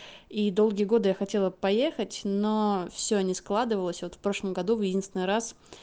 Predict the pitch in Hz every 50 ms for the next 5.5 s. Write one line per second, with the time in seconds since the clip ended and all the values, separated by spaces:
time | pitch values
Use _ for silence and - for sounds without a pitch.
0 | - - - - 190 190 185 - 196 202 208 - 233 208 185 175 - 185 - -
1 | 196 185 185 180 - - 190 180 175 175 180 170 175 170 - 180 185 214 233 247
2 | 208 185 185 170 165 160 - _ - 180 185 190 185 180 170 170 160 160 - _
3 | _ - - 180 180 - - - 196 185 185 185 180 175 170 175 175 - - -
4 | - - - 214 - - - 202 196 190 185 185 - - 190 185 175 190 202 220
5 | 214 - - - - 185 180 170 170